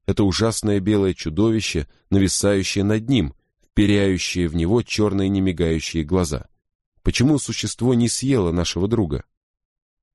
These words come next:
Зверь передвигался на задних лапах всё время, пока находился на льдине, только и сказал капитан Крози.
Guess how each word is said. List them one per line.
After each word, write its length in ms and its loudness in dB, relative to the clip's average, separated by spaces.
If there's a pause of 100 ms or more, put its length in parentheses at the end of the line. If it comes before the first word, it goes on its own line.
(240)
Зверь 420 0
передвигался 680 0
на 80 0
задних 400 -2
лапах 340 -2
всё 200 -2
время, 420 0 (280)
пока 220 0
находился 540 0
на 100 2
льдине, 540 -4 (720)
только 280 0
и 40 2
сказал 400 -2
капитан 420 -4
Крози. 440 -4